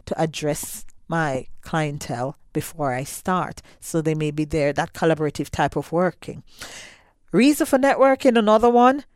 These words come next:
getting mentoring or becoming a mentor. Because when you do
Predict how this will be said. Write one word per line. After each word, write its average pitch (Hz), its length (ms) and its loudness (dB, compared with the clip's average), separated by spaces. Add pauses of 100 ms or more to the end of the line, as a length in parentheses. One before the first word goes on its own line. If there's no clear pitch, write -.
(280)
getting 170 400 2
mentoring 160 720 0 (140)
or 214 160 8
becoming 170 640 0
a 165 160 -2
mentor. 160 800 -2 (160)
Because 151 440 0
when 180 280 0
you 220 180 0
do 190 380 0